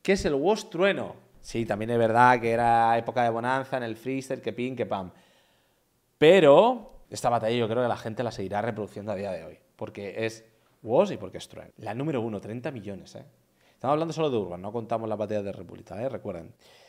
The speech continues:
Y luego otra que fue muy vista, que fue la, la más vista de F M S España, fue el Chuti Zasco, jornada cuatro, uno punto ocho millones. Esta fue la de Zasco Master, se llama este memo, sí, ¿no?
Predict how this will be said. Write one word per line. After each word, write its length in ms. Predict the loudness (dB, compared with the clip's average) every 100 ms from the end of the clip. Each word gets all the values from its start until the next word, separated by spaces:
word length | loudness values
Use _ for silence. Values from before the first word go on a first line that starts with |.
| _ _ _ -12
Y 100 | -4
luego 260 | 0 0
otra 460 | 0 -2 0 2 2
que 60 | -2
fue 120 | -4
muy 160 | -6 -4
vista, 340 | -4 -2 -6
que 80 | -6
fue 100 | -6
la, 300 | -4 -4 -6
la 160 | -8 -8
más 160 | -8 -8
vista 240 | -6 -4
de 200 | -4 -4
F 100 | -8
M 80 | -12
S 80 | -10
España, 240 | -8 -6
fue 100 | -8
el 60 | -8
Chuti 240 | -8 -8
Zasco, 340 | -2 -2 -2
jornada 300 | -8 -4 -2
cuatro, 340 | -2 -2 -4 -4
uno 160 | -4 -4
punto 240 | -4 -6
ocho 160 | -6 -8
millones. 320 | -6 -6 -6
Esta 160 | -6 -4
fue 120 | 0
la 140 | 0
de 460 | 0 0 -2 -4 -4
Zasco 300 | -2 0 0
Master, 400 | -2 -2 -2 -6
se 160 | -6 -2
llama 220 | -2 -2
este 240 | -4 -4 -4
memo, 480 | -4 -6 -10 -14 _
sí, 220 | -12 -8
¿no? 240 | -8 -10